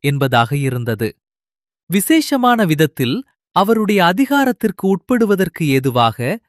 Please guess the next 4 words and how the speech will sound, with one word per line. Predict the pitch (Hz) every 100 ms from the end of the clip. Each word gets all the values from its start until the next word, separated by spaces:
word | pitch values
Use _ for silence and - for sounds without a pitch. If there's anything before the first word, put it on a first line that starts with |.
| _ _
அவரை | 175 202 220 220
தங்களுடைய | 208 196 196 208 202 185 180
அதிபதியாக | 160 185 262 254 233 220 208 202
ஏற்றுக்கொள்ளுவதாக | 165 220 - 240 185 165 143 139 139 127 135